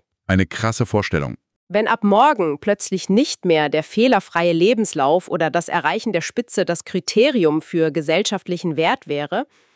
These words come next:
Speaker 2: sondern stattdessen die Offenheit, Schwäche zuzulassen, die Bereitschaft, den eigenen Status für jemand anderen aufzugeben. Wenn wir dieses kalte Röntgengerät der Leistungsmessung einfach abschalten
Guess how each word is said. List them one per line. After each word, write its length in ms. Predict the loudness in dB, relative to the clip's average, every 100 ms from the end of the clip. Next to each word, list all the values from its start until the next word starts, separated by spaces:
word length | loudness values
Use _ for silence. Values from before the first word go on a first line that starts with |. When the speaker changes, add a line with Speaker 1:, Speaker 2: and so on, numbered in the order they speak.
| _ _ _
Speaker 2:
sondern 420 | 0 2 4 2
stattdessen 580 | 0 -4 -2 -2 0 -2
die 200 | -2 -2
Offenheit, 680 | -4 2 0 2 -2 -2 -6 _
Schwäche 460 | -10 -2 -2 -2 -4
zuzulassen, 760 | -4 -4 -6 -6 -6 -8 -10 -20 _ _ _ _ -2
die 80 |
Bereitschaft, 640 | 0 2 2 2 -2 -4 0
den 160 | 0 2
eigenen 360 | 2 4 2 0
Status 440 | 0 0 0 -4
für 100 | -2
jemand 320 | -2 -2 0
anderen 360 | 0 2 0 -2
aufzugeben. 760 | -6 -6 -10 -8 -10 -10 -16 -18 _ _ _ _ _ _ 0
Wenn 220 | 2 4
wir 100 | 2
dieses 380 | 2 0 -2 -2
kalte 500 | 0 0 2 2 4
Röntgengerät 960 | 2 4 2 2 0 0 0 0 -2
der 80 | 0
Leistungsmessung 960 | 2 0 0 -4 -2 -4 -4 -4 -6 -4
einfach 280 | -4 -4 -10
abschalten 760 | -10 -10 -6 -6 -6 -8 -12